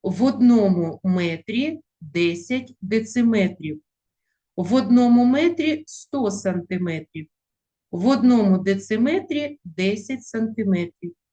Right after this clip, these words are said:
В одному сантиметрі десять міліметрів. Відповідно, в одному дециметрі сто міліметрів. Скористаймося цими знаннями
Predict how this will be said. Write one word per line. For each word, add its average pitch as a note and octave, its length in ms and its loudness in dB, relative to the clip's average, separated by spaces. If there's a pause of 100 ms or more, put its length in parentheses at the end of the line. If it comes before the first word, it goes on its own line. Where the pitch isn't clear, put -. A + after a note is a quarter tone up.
(360)
В F#3 140 -2
одному G3+ 500 2
сантиметрі G3+ 1000 -2
десять F#3+ 560 -4
міліметрів. G3 680 -2 (560)
Відповідно, A3 1000 0
в F3 120 -8
одному G3 500 0
дециметрі G#3+ 800 -2
сто - 580 -4 (140)
міліметрів. F#3+ 760 -2 (760)
Скористаймося C4+ 1080 -2
цими A3+ 400 -2
знаннями F3+ 760 -4